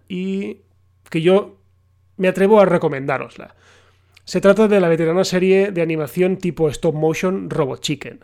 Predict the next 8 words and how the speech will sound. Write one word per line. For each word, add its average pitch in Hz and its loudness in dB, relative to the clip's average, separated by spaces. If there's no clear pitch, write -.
Eh, - -18
bueno, 151 -6
primero 156 -2
os 165 -2
explico 180 0
que 156 -6
ro-, 143 -6
eh, 143 -8